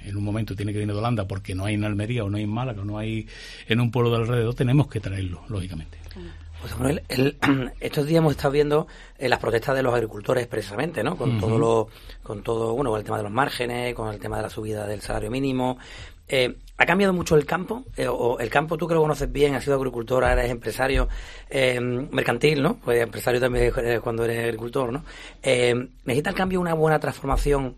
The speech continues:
Speaker 3: para ser competitivo precisamente ya en el siglo veintiuno? Todavía te-, estamos, o la sensación que da que hay una mentalidad todavía un poco tradicional de ese sector.
Speaker 1: Esa pregunta es complicada.
Speaker 3: Pero tú la conoces mejor.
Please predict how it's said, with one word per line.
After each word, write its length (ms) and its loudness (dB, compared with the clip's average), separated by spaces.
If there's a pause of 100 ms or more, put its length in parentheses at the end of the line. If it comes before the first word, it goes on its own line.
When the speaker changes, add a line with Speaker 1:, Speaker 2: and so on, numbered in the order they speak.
Speaker 3:
para 160 2
ser 140 0
competitivo 640 -2 (280)
precisamente 440 0
ya 120 2
en 100 0
el 80 -2
siglo 240 0
veintiuno? 460 2 (480)
Todavía 260 4
te-, 220 0
estamos, 440 0
o 120 2
la 100 4
sensación 300 -2
que 100 0
da 160 4 (300)
que 160 4
hay 160 4
una 100 4
mentalidad 420 2
todavía 380 4
un 80 0
poco 520 2 (520)
tradicional 500 6
de 60 6
ese 160 0
sector. 320 0 (500)
Speaker 1:
Esa 120 -2
pregunta 480 -2
es 220 -2
complicada. 500 -4 (120)
Speaker 3:
Pero 120 2
tú 40 10
la 80 12
conoces 300 10
mejor. 320 12